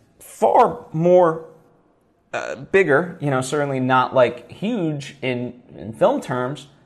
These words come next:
but compared to five thousand dollars, it's a lot bigger. So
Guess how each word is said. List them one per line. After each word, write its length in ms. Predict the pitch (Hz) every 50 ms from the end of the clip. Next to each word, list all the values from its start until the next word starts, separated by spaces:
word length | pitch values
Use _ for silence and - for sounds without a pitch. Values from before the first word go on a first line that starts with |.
| _ _ _ -
but 160 | - 147 -
compared 280 | - 147 165 160 151 151
to 60 | -
five 200 | - 143 139 139
thousand 280 | - 131 131 127 139
dollars, 420 | 151 - - - 104 - 165 - - -
it's 140 | 160 - -
a 40 | 160
lot 260 | 139 135 147 - -
bigger. 360 | 240 - - - - - - _ _ _ _ _ _ _ _ _ _ _ _ - - - _ _ _ _ _ _ _ _
So 440 | - - 196 190 196 170 - -